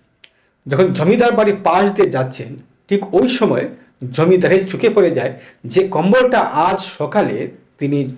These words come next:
ঠাকুরকে দিয়ে এসেছেন, সেই কম্বলটা নিয়ে একজন সাধারণ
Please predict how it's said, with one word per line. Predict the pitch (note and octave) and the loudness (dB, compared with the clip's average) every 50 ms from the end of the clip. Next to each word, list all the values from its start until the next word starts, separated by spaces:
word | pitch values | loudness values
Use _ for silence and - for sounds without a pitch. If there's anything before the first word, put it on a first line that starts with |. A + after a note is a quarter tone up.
| - | -14
ঠাকুরকে | - - D#3+ D3 - C#4 B3+ B3+ C4+ G#3 | -6 -4 -4 -2 -2 -2 -2 0 0 -2
দিয়ে | B2+ C3+ D3 B2+ | 2 2 0 0
এসেছেন, | - - D3 B2+ D#3+ F3 F3+ | 0 -2 -6 -6 -6 -8 -8
সেই | - - - C4 E4 - | -8 -2 0 0 0 0
কম্বলটা | - - F3 - D#3+ D#3 - - F#3 | 0 0 0 2 0 0 0 0 0
নিয়ে | D#3+ C3 B2 A#2+ C3+ F#3+ G#3+ | 0 0 -2 0 2 2 2
একজন | D3 B2 - - D#3 F#3 - - - - _ | 2 0 0 -4 -6 -6 -6 -10 -14 -20 _
সাধারণ | - - - - D#3+ C3+ B2 C#3+ D3+ F3 G#3+ G#3+ | -20 -14 -4 -2 -2 0 0 0 0 0 -4 -10